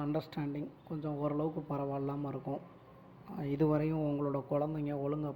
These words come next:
படிக்காம இருக்காங்க அப்படின்னா, இந்த பிப்ரவரி மாதம்லாம் எடுத்துக்கிட்டிங்கன்னா, கொஞ்சம் ஓரளவுக்கு அவங்க நல்லபடியா படிக்கக்கூடிய வாய்ப்புகளை ஏற்படுத்தி கொடுக்கும். சிம்மம்ல பிறந்திருக்க படிக்கக்கூடிய மாணவ, மாணவிகள்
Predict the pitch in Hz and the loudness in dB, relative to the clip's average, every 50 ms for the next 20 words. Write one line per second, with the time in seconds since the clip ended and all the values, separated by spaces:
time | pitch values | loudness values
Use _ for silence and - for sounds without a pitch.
0 | - - 139 147 151 - 156 143 143 143 139 131 123 127 131 131 127 135 135 135 | -4 -4 -4 -4 -2 -4 -2 -2 -2 -2 -2 -2 -2 -2 -2 -2 -2 -2 -2 -4
1 | 131 127 127 131 131 135 165 196 226 - - - - - - - - - - - | -4 -4 -4 -4 -4 -2 -4 -4 -6 -10 -14 -20 -20 -20 -20 -20 -20 -20 -20 -20
2 | - - - - - - - - - - 247 180 165 165 165 165 170 165 170 180 | -20 -20 -20 -20 -20 -20 -20 -18 -12 -8 -4 0 0 2 4 4 4 6 8 8
3 | 175 170 165 165 160 156 156 156 160 160 160 156 147 151 151 147 143 147 139 143 | 8 8 6 4 4 2 2 2 2 0 0 -2 -4 -4 -4 -4 -4 -2 -2 -2
4 | 147 170 190 247 - - - - 196 170 156 160 156 151 156 160 160 160 165 170 | -2 -2 -4 -4 -6 -10 -8 -4 -2 0 0 0 2 2 2 2 4 4 4 4
5 | 170 - - 175 165 165 156 151 147 147 151 165 180 196 - - - - - 202 | 2 2 2 2 4 4 4 4 4 4 2 2 0 -2 -4 -10 -16 -14 -8 -4
6 | 180 143 143 151 160 160 151 147 147 147 139 - 170 143 156 170 170 170 156 147 | -2 0 2 2 2 2 2 2 2 2 0 0 0 2 2 4 4 4 4 2
7 | 147 139 143 143 135 131 135 139 143 143 - 147 127 131 139 143 135 131 131 131 | 2 0 0 0 0 -2 -2 -4 -4 -4 -4 -4 -2 0 0 0 -2 -2 -4 -6
8 | - 127 123 - 135 - 147 139 135 - - - - - - - - - - - | -8 -10 -8 -8 -10 -10 -8 -10 -10 -10 -10 -12 -12 -14 -18 -20 -20 -20 -20 -20
9 | - - - - - - - - - - - - 175 170 175 175 170 165 160 151 | -20 -20 -20 -20 -20 -20 -20 -20 -20 -18 -8 -4 0 0 2 2 2 2 0 0
10 | 151 147 143 139 135 135 139 156 156 147 139 131 127 120 - 147 139 143 160 - | 0 -2 -2 -2 -4 -6 -4 -4 -4 -4 -4 -6 -8 -8 -8 -6 -6 -6 -4 -4
11 | 180 156 151 151 147 143 151 151 143 131 131 135 143 147 147 139 135 131 127 131 | -2 -2 -2 0 0 0 0 0 -2 -4 -4 -4 -4 -4 -2 -2 -2 -2 -2 -2
12 | 131 131 127 123 131 131 - - | -2 -2 -2 -4 -4 -6 -6 -8